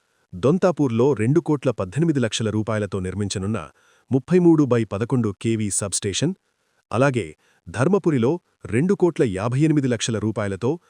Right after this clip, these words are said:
మరో ముప్పై మూడు బై పదకొండు కేవీ సబ్‌స్టేషన్ నిర్మాణానికి శంకుస్థాపన జరిగింది. అంతేకాకుండా ఒక కోటి నలభై ఆరు లక్షల రూపాయలతో వాటర్ సప్లై ఫెసిలిటేషన్ పనులను ప్రారంభించారు.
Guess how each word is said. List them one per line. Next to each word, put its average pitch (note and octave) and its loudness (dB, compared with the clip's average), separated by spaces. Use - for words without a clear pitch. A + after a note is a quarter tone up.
మరో C3+ 4
ముప్పై C#3+ 0
మూడు D3+ 6
బై B2+ 2
పదకొండు A2 -2
కేవీ G#2+ -2
సబ్‌స్టేషన్ G#2 -4
నిర్మాణానికి G2 -4
శంకుస్థాపన B2 -2
జరిగింది. E2+ -10
అంతేకాకుండా A2 -4
ఒక A#2+ 0
కోటి E3 2
నలభై C3+ 0
ఆరు C#3+ 2
లక్షల A2+ -4
రూపాయలతో G2+ -4
వాటర్ D#3 2
సప్లై C3+ 0
ఫెసిలిటేషన్ A2+ -4
పనులను G2 -4
ప్రారంభించారు. F#2 -4